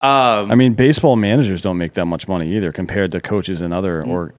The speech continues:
Speaker 2: like,
Speaker 1: Oh, no, not at all.
Speaker 2: there's, uh, Joe Madden, Bruce Bochy, and Mike Scioscia all make six million a year. And then after that, this is for twenty eighteen. After that, it's, like,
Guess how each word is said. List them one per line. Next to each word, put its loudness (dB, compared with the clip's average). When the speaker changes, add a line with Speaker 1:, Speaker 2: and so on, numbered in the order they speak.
Speaker 2:
like, -4
Speaker 1:
Oh, 0
no, -2
not -2
at -6
all. -4
Speaker 2:
there's, 4
uh, 4
Joe 2
Madden, 4
Bruce 2
Bochy, 2
and 0
Mike 0
Scioscia -2
all 0
make -4
six -4
million 0
a 0
year. -2
And -2
then 0
after -2
that, 0
this -4
is -8
for -8
twenty -4
eighteen. -8
After 0
that, 2
it's, -4
like, -2